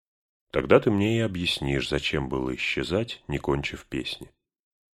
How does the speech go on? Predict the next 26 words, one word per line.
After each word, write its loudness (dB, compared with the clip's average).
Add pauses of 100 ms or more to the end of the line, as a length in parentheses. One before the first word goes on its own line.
(380)
«Это 6
проделка». 6
«Да 8
не 10
проделка, 6
а 6
просто 4
нечаянно», 4 (260)
прервал 6
его 2
Фродо. -4 (360)
«Положим, 6
нечаянно», 0 (100)
согласился -2
бродяжник. -4 (460)
«То 6
есть 2 (100)
не 4
по -2
твоей 2
воле. -2 (640)
Но 8
из-за 6
этой 4
нечаянной 2
проделки 2